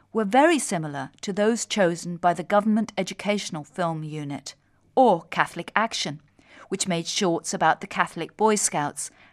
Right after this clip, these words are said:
and the Saint Vincent de Paul holiday camps. Everyone seemed to be looking at the same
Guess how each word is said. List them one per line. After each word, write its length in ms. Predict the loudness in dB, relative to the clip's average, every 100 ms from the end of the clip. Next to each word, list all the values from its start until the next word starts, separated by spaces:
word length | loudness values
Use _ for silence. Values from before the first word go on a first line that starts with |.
| _
and 80 | 0
the 80 | 0
Saint 260 | -2 -4 -4
Vincent 400 | -6 -6 -8 -10
de 60 |
Paul 340 | -10 -6 -6 -6
holiday 440 | 0 2 2 -2
camps. 540 | -4 -10 -8 -10 -12 -16 _ _ _ _ _ _ _ _ _ _ 6
Everyone 500 | 8 8 2 2 0
seemed 320 | -2 0 -2 -4
to 100 | -4
be 100 | -2
looking 360 | -2 -4 -6
at 140 | -6 -6
the 60 |
same 640 | -6 0 2 4 2 -2